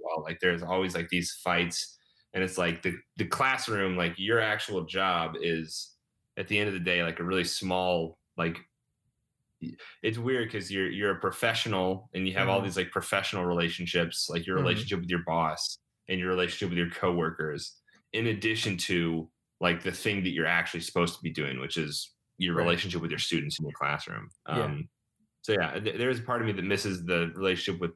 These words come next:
Speaker 1: the kids, but a lot of those other battles, uh, are ones that I don't miss fighting. <laughs>
Speaker 2: <laughs> You can live with that.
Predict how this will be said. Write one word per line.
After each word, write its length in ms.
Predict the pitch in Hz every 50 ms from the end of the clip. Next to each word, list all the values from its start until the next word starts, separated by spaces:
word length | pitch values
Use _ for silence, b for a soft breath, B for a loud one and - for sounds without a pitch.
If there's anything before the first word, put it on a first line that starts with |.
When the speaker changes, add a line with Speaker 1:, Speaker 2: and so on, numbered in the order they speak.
| _
Speaker 1:
the 260 | - 87 80 78 78 - _ _ _ _ -
kids, 340 | - 110 101 101 98 92 -
but 180 | 90 85 78 - - - _ B B B B B B B B _ -
a 20 |
lot 140 | 95 98 98
of 60 | 95 90
those 200 | 92 87 87 85
other 220 | - 90 90 87
battles, 640 | 85 82 82 78 80 80 80 78 78 - - - - - -
uh, 40 | 76 76 76 76 76 73
are 140 | - 78 80
ones 320 | 80 78 76 76 73 73 -
that 180 | 80 76 71 -
I 100 | 76 82
don't 220 | 82 76 76 58
miss 200 | 58 69 - -
fighting. 440 | - - - - 170 160 175 170 147 208 180 -
<laughs> 0 |
Speaker 2:
<laughs> 680 | - - 185 - - 427 - 143 147 156 - - 185 147
You 80 | 147
can 120 | 135 131 127
live 140 | 135 131
with 80 | 123 120
that. 260 | 117 120 131 139 -